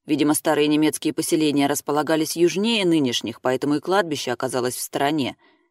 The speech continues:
поделился он своими выводами с Эльвирой. Та лишь безразлично пожала плечами и двинулась в том направлении, куда указал их провожатый. Силуян молча отправился следом. Вскоре они уже медленно бродили между неприметных холмиков и разрытых могил,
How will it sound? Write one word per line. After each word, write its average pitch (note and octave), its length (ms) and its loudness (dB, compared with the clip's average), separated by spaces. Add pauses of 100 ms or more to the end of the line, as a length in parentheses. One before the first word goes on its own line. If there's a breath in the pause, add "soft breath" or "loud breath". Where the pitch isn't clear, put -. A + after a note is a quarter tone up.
(100)
поделился B2+ 580 2
он B2 120 -2
своими B2 380 0
выводами B2+ 420 0
с B2 120 -4
Эльвирой. B2 460 -2 (500)
Та A#3 160 0
лишь A#3 200 0
безразлично F3 720 2
пожала D3+ 420 2
плечами G3+ 600 -2
и G3 160 -2
двинулась E3+ 540 0
в - 100 -20
том D3 200 0
направлении, C#3+ 640 0
куда C3+ 260 0
указал C3+ 440 -2
их C3 120 -6
провожатый. C#3 720 -4 (240)
Силуян G#3+ 460 2
молча F#3 320 -2
отправился B2 480 -2
следом. - 400 -6 (240)
Вскоре A#3+ 320 0
они G#3+ 140 0
уже F#3 160 0
медленно D#3 400 0
бродили C3+ 400 0
между B2+ 300 0
неприметных C3 600 -2
холмиков F3 640 -2
и D#3 120 2
разрытых B2+ 500 0
могил, D#3 460 0